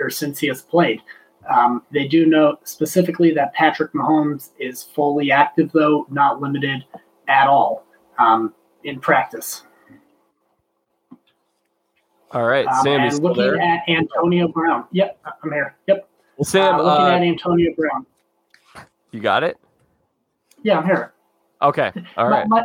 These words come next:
Speaker 1: my internet's weird, so when I start looking up new facts, it starts going glitchy. Um,
Speaker 2: <laughs>
Speaker 1: so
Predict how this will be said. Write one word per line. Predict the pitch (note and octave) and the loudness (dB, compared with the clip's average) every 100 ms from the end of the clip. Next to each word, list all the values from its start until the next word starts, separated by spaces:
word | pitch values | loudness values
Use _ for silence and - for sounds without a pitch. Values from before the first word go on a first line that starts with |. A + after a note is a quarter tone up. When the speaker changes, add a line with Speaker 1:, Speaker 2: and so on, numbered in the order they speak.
| - | -2
Speaker 1:
my | A3 A3+ | -2 0
internet's | A3 G#3 F#3 F3+ | 0 0 -2 0
weird, | D#3+ - | -2 -2
so | - E3+ | -2 0
when | E3+ | 0
I | F3 | -2
start | F3 G#3 G3+ | -2 -4 -2
looking | F3+ F3+ F3 | -2 0 -2
up | F3 | -2
new | E3+ E3 | -2 -2
facts, | - D3+ D#3 - - | 0 0 0 -2 -6
it | D3 C#3 | -6 -6
starts | - D#3 D3+ - | -4 -2 -2 0
going | D#3+ C#3+ | 0 0
glitchy. | C#3 D3 - G3 F3 _ _ - - - | -2 -4 -2 -2 -4 _ _ -8 -4 0
Um, | - - - | 0 0 -4
Speaker 2:
<laughs> | |
Speaker 1:
so | F4 F3+ D3+ | -4 0 0